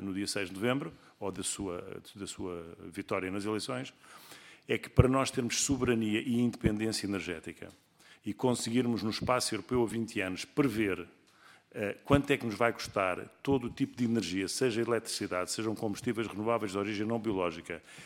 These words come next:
sendo essa eletricidade renovável e esses combustíveis também de fontes renováveis, a única forma de conseguir isso é através de instalação de renováveis. E é fácil perceber porquê. Enquanto quando eu tenho que produzir um megawatt-hora de gás natural ou de carvão, para além do efeito poluente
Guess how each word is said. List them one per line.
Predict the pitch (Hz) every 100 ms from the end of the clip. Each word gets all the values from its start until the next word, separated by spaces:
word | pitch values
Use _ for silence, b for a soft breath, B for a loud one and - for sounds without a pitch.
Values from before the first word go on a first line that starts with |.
| B
sendo | - 123 110
essa | 123 117
eletricidade | 110 110 110 113 117 101
renovável | 104 90 95 92 98
e |
esses | 101
combustíveis | - 104 - 98 98
também | 110 98 92
de | -
fontes | 104 95
renováveis, | 104 101 104 104 104 B B B
a |
única | 113 131 156 139 131
forma | - 107 104 101
de |
conseguir | - 104 - 104
isso | 101 107 -
é | 123
através | 107 104 98 107 107 - B B _
de | 98 107 -
instalação | 113 107 117 107 - 107
de |
renováveis. | - 92 82 82 90
E | 120
é |
fácil | - 127 -
perceber | 104 - 107
porquê. | - - 87 - _ B B B
Enquanto | - 110 135
quando | 127 131
eu |
tenho | 127 127
que | -
produzir | 110 101 113
um |
megawatt-hora | 113 107 107 101 107 101 101 95 - 101
de | 92
gás | 101 107
natural | 98 98 104 98
ou | 98
de |
carvão, | - 98 92 87 87 - B B
para | 101
além | 101 107
do | 104
efeito | 98 107
poluente | - 107 98 92 85